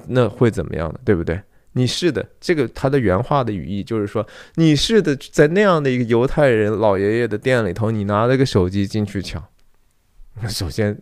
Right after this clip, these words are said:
这个话一点儿也不 make sense 啊，一点儿也不合理。<laughs> 你怎么可能会形成这样的一个威胁呢？你拿着大哥大进去，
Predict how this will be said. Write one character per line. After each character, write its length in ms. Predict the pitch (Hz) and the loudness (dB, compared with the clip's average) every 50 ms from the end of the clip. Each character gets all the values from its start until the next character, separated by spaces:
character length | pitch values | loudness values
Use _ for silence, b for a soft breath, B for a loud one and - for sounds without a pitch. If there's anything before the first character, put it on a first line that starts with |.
| 151 127 | -10 -8
这 140 | 123 - 135 | -4 -4 -2
个 80 | 123 107 | -2 -4
话 220 | - - 120 110 - | -4 -2 -4 -2 -2
一 100 | 135 127 | -2 -2
点 140 | 117 104 80 | -2 -2 0
儿 80 | 85 | 0
也 60 | 90 82 | -2 -4
不 160 | - - 90 | -6 -6 -8
make 280 | 95 92 92 85 - | -6 -6 -6 -6 -8
sense 460 | - - - 107 87 71 78 - - - | -10 -6 -4 -4 -4 -4 -6 -8 -8 -8
啊， 60 | - | -4
一 120 | - 143 143 | -2 -2 0
点 160 | 135 107 82 | 0 0 0
儿 60 | 92 | 0
也 60 | 92 | -2
不 140 | - - 98 | -4 -6 -8
合 240 | 95 - - 85 82 | -10 -8 -8 -8 -8
理。 120 | 85 - - B B B B B B B B B | -8 -10 -14 B B B B B B B B B
<laughs> 540 | B _ _ - 135 - - 135 - 139 - | B _ _ -14 -10 -6 -4 -4 -4 -2 -2
你 320 | 139 131 135 135 147 151 | 0 2 2 2 2 2
怎 160 | 156 - 107 | 2 2 2
么 120 | 95 104 113 | 2 0 -2
可 280 | - - - 98 82 | -4 -4 -4 -4 -4
能 200 | 80 80 90 98 | -4 -4 -6 -6
会 280 | 95 - 127 113 107 107 b b b b b b b _ _ _ _ _ _ _ _ - | -4 -2 0 0 0 -2 b b b b b b b _ _ _ _ _ _ _ _ -10
形 580 | - - - - - - - 101 104 113 131 | -8 -6 -6 -6 -6 -2 0 0 2 2 0
成 240 | 139 - 104 98 101 | 0 -2 -2 -2 -2
这 100 | 98 113 | 0 0
样 180 | 113 107 98 95 | 0 0 0 0
的 60 | 95 | -2
一 60 | 98 | -2
个 100 | 98 101 95 98 | -4 -4 -4 -2
威 200 | 104 107 117 117 | 0 0 0 -2
胁 200 | 113 - - 67 69 | -4 -8 -10 -12 -10
呢？ 100 | 73 87 | -8 -6
你 100 | 101 104 | -6 -4
拿 240 | 107 110 110 120 131 | -2 0 2 2 2
着 80 | 143 | 2
大 220 | 147 160 143 135 127 | 2 2 2 2 2
哥 120 | 127 131 | 2 2
大 200 | 123 139 131 123 | 2 4 4 2
进 240 | 117 - 139 131 120 | 2 0 -2 -4 -4
去， 240 | 113 - 113 107 | -4 -4 -4 -4